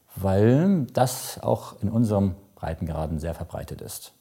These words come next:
Bevor wir aber starten, darf ich wieder einladen, dass wir zusammen beten. Großer Gott,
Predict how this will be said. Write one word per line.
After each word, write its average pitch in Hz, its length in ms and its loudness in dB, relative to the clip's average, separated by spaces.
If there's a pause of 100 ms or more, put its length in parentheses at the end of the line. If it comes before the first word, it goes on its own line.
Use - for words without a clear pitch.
(600)
Bevor 143 260 6
wir 143 80 12
aber 104 200 8
starten, 220 480 6 (100)
darf 95 140 -2
ich 98 120 -2
wieder 90 300 0
einladen, 123 400 6
dass 104 140 0
wir 98 80 0
zusammen 85 500 -2 (220)
beten. - 280 -2 (4000)
Großer 98 280 4
Gott, 156 400 2